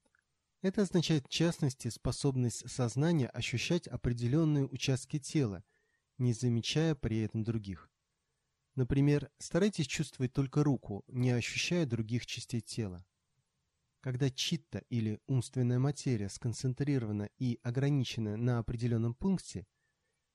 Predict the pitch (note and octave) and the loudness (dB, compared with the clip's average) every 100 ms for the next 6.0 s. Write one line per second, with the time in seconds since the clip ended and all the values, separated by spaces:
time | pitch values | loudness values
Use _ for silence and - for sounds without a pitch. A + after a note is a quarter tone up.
0 | _ _ F3+ F3 C#3 A2 A#2+ B2 B2 - | _ _ -2 2 2 2 0 0 0 -4
1 | - - B2 G#2+ F#2 F2+ _ _ _ _ | -4 -2 -2 -2 -4 -10 _ _ _ _
2 | _ _ _ _ _ - C#3 E3 F#3+ A#2+ | _ _ _ _ _ -4 0 2 2 0
3 | F#2+ _ _ _ _ - F#3+ F3+ E3 C#3+ | -4 _ _ _ _ 0 2 2 0 0
4 | A#2+ A2+ B2 B2+ A#2+ G2+ E2+ F2+ _ _ | 0 2 0 2 0 -2 -8 -16 _ _
5 | _ _ _ _ _ _ - B2+ C3+ | _ _ _ _ _ _ -6 0 0